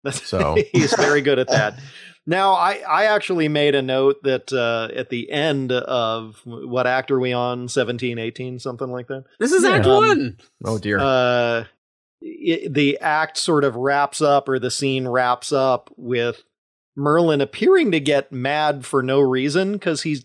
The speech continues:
Speaker 1: he really doesn't know what's going on in the episode
Speaker 3: Yeah.
Speaker 1: yet.
Speaker 3: Yeah.
Speaker 1: But Zach actually asks him, "Still happy?" And I was just like, "Well, what, what made him angry? <laughs> I don't understand."
Speaker 3: Oh, he, he just can't start his three-day weekend.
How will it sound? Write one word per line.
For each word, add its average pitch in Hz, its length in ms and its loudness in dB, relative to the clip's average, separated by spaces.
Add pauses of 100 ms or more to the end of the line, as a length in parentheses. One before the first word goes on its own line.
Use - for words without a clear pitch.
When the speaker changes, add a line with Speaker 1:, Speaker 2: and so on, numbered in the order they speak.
Speaker 1:
he 160 280 -10
really 202 280 2
doesn't 185 300 2
know 165 120 2
what's 170 260 2
going 160 320 2
on 110 460 0 (140)
in 139 140 -2
the 131 180 2
episode 131 500 0
Speaker 3:
Yeah. 113 220 2
Speaker 1:
yet. - 140 -16 (200)
Speaker 3:
Yeah. 127 240 0
Speaker 1:
But 147 160 2
Zach 170 320 0
actually 160 400 0
asks 185 340 2
him, 135 260 0 (120)
"Still 175 360 2
happy?" 185 540 0
And 156 200 0
I 151 100 2
was 156 220 0
just 170 180 -6
like, 165 160 -2
"Well, 156 400 0
what, 151 380 -2
what 214 240 0
made 208 200 2
him 190 120 2
angry? 156 480 -2
<laughs> - 20 0
I 127 100 -4 (320)
don't 170 140 -6
understand." 175 760 -6 (920)
Speaker 3:
Oh, - 120 0 (100)
he, 151 220 0
he 131 180 -2
just - 460 -4
can't - 320 -4
start 127 320 0
his 120 180 0
three-day 117 360 2
weekend. 143 560 -2